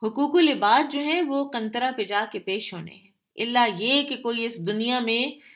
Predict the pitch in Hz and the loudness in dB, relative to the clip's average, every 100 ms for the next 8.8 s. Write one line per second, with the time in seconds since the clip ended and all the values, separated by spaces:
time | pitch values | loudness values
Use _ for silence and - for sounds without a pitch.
0 | _ 196 220 220 240 214 185 190 208 - | _ -2 0 0 -2 0 0 -2 -6 -6
1 | 175 170 180 - _ _ - 202 196 269 | -6 -6 -10 -16 _ _ 0 0 0 2
2 | 277 262 285 202 196 233 220 220 202 220 | 4 2 -2 -8 -2 2 2 2 -2 -2
3 | 220 220 226 214 - - 220 226 214 202 | -2 0 0 0 -2 -2 2 2 4 2
4 | 240 254 254 247 220 233 254 233 226 208 | 2 -2 -4 -2 0 0 0 -2 -2 -2
5 | 190 190 190 190 226 269 311 349 339 233 | -2 -4 -4 -4 -6 -2 0 0 -2 -6
6 | 214 214 - 214 196 202 196 262 311 - | -6 -8 -8 -2 0 2 0 -2 -4 -12
7 | _ _ - 202 208 208 208 180 170 165 | _ _ -8 0 0 0 -6 -6 -8 -8
8 | 185 170 170 170 175 - 185 | -8 -8 -8 -8 -10 -12 -12